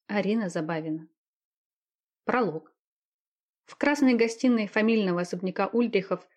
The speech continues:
собрались немногочисленные родственники почившего Симона. Все ожидали появления нотариуса, который уже опаздывал.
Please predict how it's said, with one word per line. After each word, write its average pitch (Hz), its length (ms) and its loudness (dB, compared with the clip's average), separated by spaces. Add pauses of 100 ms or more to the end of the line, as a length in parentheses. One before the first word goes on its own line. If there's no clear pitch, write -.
собрались 247 480 2
немногочисленные 196 720 0
родственники 202 500 -2
почившего 180 600 -6
Симона. 160 480 -4 (500)
Все 285 240 2
ожидали 254 380 4
появления 233 520 2
нотариуса, 214 680 -2
который 185 400 0
уже 185 240 -4
опаздывал. 180 560 -4